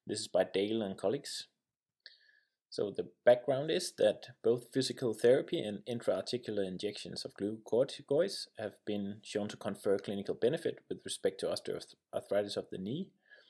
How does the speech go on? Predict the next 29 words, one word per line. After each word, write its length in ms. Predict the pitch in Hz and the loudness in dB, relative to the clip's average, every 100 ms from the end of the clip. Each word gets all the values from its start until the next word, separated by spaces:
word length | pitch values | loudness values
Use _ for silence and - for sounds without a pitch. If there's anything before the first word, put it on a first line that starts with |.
| _ _ | _ _
however, 580 | - 117 135 151 147 71 - - | 6 8 8 6 2 0 -6 -2
uh, 160 | 107 | 0
whether 260 | 104 113 113 | 2 4 4
short-term 580 | - 135 - 139 139 - - | 2 0 2 0 0 -4 -10
or, 440 | - 107 101 92 - - | -8 -6 -6 -8 -12 -12
uh, 360 | - 92 85 - - - | -8 -6 -8 -10 -10 0
or 120 | 104 | 4
long-term 500 | 113 143 - 131 131 | 6 4 2 0 0
effectiveness 580 | - 120 - 120 110 - | 0 0 0 -6 -6 -6
for 220 | - 95 | -8 -6
relieving 460 | 101 104 107 107 | -4 -4 -6 -8
pain 220 | - 123 120 | -4 -4 -4
and 140 | 104 | -6
improving 480 | 98 101 117 120 107 | -8 -6 -4 -6 -2
physical 500 | 117 113 110 104 - | -2 -2 -6 -6 -2
function 360 | - 120 - 131 | -2 -2 -6 -8
differ 320 | 131 - 131 | -6 2 4
between 340 | - - 127 123 | 2 -4 -6 -4
these 280 | 113 113 | -4 -6
two 340 | - 113 120 123 - | -6 -6 -6 -6 2
therapies 480 | 117 117 135 127 - | 2 2 -4 -6 -6
is 140 | 110 | -4
uncertain. 600 | - 101 - 104 113 78 - _ _ _ _ _ _ - - - _ _ - | -2 -4 -2 -2 -2 -8 -16 _ _ _ _ _ _ -20 -20 -20 _ _ -4
So 160 | 123 | 0
this 200 | 120 131 | 2 2
is 160 | 127 120 | 2 4
a 280 | 107 95 90 - | 6 6 2 -4
randomized, 720 | 113 127 110 104 95 - - | -4 -2 -4 -4 -4 -4 -4
uh, 380 | 98 92 87 | -4 -2 -4